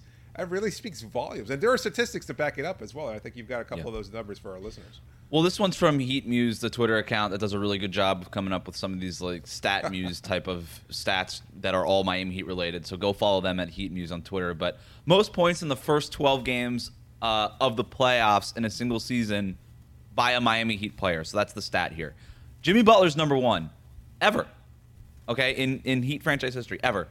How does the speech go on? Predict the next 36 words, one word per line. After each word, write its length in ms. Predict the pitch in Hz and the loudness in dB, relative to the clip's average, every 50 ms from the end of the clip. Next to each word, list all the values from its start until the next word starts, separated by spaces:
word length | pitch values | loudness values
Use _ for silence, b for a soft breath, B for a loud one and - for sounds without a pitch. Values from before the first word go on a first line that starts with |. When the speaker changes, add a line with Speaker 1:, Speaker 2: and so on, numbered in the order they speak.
| - - | -14 -8
Speaker 2:
Jimmy 160 | - 143 160 170 | -2 -2 2 4
Butler's 260 | 165 156 151 151 127 | 6 6 6 4 2
number 180 | 151 139 131 | 0 2 2
one, 260 | 131 120 113 110 110 - - - - - | 4 4 4 2 0 -2 -10 -20 -14 -10
three 200 | 156 156 185 208 | -6 -4 -4 -2
hundred 320 | 196 196 202 196 170 180 165 | 0 0 0 0 2 0 0
and 120 | 147 139 | 0 -2
twenty-eight 540 | - - 139 139 139 135 123 123 117 - - | -4 -4 -4 -2 -2 0 -2 -2 -2 -4 -6
points 520 | - 113 110 101 92 85 - - - - - - - - - - - - - - - - | -6 -2 -2 -2 -2 -4 -8 -10 -10 -12 -12 -18 -20 -20 -20 -20 -20 -20 -20 -20 -16 -8
in 80 | 120 123 | -4 -4
the 80 | - 143 | -4 -2
first 320 | - - 131 131 - - | 0 2 2 2 2 0
twelve 280 | - 135 127 123 120 107 | 2 4 4 4 4 2
games 300 | 117 113 113 113 104 117 | 0 0 0 0 2 0
of 140 | 107 98 | 0 2
this 380 | 92 107 104 - - - - - - - - - - - - - - - - - | 2 2 0 0 -2 -10 -10 -12 -14 -20 -20 -20 -20 -20 -20 -20 -20 -12 -2 0
playoff 320 | 113 104 95 90 90 - | 2 4 2 2 0 -2
run. 180 | 87 73 - - - - - - - - - - - | -10 -12 -12 -16 -20 -20 -20 -20 -20 -20 -20 -16 -14
Speaker 1:
Unbelievable. 320 | 113 117 107 98 123 143 170 | -14 -12 -10 -4 0 2 2
Speaker 2:
Dwayne 160 | 214 226 208 | 2 2 2
Wade 180 | 190 208 196 | 2 2 2
is 80 | 151 120 | 0 -2
second 420 | - - - 147 - - 190 - | -2 0 0 0 0 0 -2 0
at 160 | - 127 113 - | 0 -2 -2 0
three 120 | 139 151 | -2 0
hundred 260 | 151 143 143 143 120 | 0 2 0 -2 -2
twenty-one 680 | - - 143 135 131 120 117 117 120 131 151 175 180 180 - - - | -4 -4 -2 0 0 2 2 4 4 4 4 2 0 -6 -10 -8 -4
in 80 | 131 131 | 0 0
his 120 | 127 117 | 0 0
first 320 | - - 139 139 135 - | 0 0 0 0 0 0
twelve 220 | - 147 139 131 123 | 2 4 4 4 4
games 320 | 120 127 127 127 127 117 | 4 0 0 0 0 0
in 80 | 117 110 | -2 -4
two 120 | 113 123 | 0 2
thousand 300 | 120 113 110 110 107 104 | 4 4 4 2 -2 0
five. 400 | - 120 113 113 120 139 160 - | 2 4 4 6 4 2 0 -2